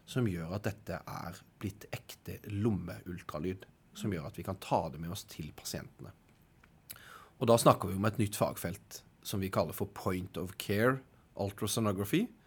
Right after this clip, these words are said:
Eh, det finnes ikke noe godt norsk ord, men det, i konseptet ligger det fokuserte ultralydundersøkelser for å svare på konkrete problemstillinger, type, er lungen punktert, ja eller nei, som gjøres av klinikeren der og da,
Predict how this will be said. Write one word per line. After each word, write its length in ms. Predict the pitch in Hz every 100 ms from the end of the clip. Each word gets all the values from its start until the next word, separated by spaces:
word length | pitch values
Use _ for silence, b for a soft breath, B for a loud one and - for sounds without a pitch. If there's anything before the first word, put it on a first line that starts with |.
| B B B B B B
Eh, 360 | - 101 98 98
det 160 | 90 104
finnes 220 | 127 95
ikke 140 | 104 123
noe 120 | 110
godt 260 | 123 120
norsk 300 | 120 117 -
ord, 280 | 127 160 240 - B B B B
men 120 | 117 113
det, 260 | 117 117 -
i 100 | 107
konseptet 680 | - 117 - 110 - -
ligger 240 | 110 85 95
det 140 | 107
fokuserte 1120 | 104 - 107 - 117 - - 98 90 95 - -
ultralydundersøkelser 1200 | 95 92 92 92 90 92 98 80 95 - 123 170
for 260 | - - 101
å 60 |
svare 500 | 104 - 120 92 85
på 360 | - - 104 113 - - -
konkrete 840 | - 104 - - 95 87 - -
problemstillinger, 800 | 98 110 95 85 - 95 123 175
type, 460 | - - - 101 107 104 B B B -
er 300 | 95 95 107
lungen 360 | 117 107 92
punktert, 640 | 95 117 104 117 156 - - -
ja 220 | 98 98
eller 120 | 110
nei, 280 | 117 135 202 - b b b b b b b
som 220 | - 113
gjøres 480 | 98 113 90 82 101
av 300 | - 92 101
klinikeren 680 | - 90 71 80 - 92 101
der 220 | 87 - 87
og 60 |
da, 120 | 90